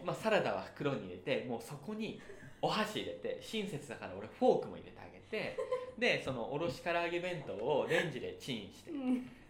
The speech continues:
Speaker 1: で、もう、あとはもう十秒待てば完璧な接客で終わるって思ったら、後ろからパーンって音がして、<laughs> うわーっと思っ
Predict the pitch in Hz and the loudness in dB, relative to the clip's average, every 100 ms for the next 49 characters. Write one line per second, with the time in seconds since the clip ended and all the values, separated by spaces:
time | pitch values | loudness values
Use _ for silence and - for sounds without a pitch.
0 | - 180 175 131 - - - 170 151 135 | -2 2 4 4 2 -2 0 2 6 8
1 | 120 113 113 - 214 180 127 113 120 131 | 6 4 -4 2 4 6 4 2 0 0
2 | 123 160 135 - 135 131 135 131 - 135 | 4 6 6 4 0 -2 -4 -2 0 -2
3 | - 139 147 104 120 135 143 143 - 101 | -2 -2 2 4 4 4 2 -2 -6 -8
4 | 98 113 - 110 113 110 110 110 - 143 | -6 -8 -8 -6 -4 -4 -4 -8 -8 -6
5 | 139 135 120 - - 294 247 214 180 160 | 0 2 2 0 6 8 8 8 6 6
6 | 120 117 110 - 104 311 - 285 - - | 4 4 2 0 2 4 4 2 2 -2
7 | - - - - - - - - - - | -8 -8 -14 -16 -16 -2 4 4 2 -10
8 | - - - - - - - - - - | -18 -20 -20 -20 -16 -6 -4 -2 -4 -6
9 | - 135 | -8 -8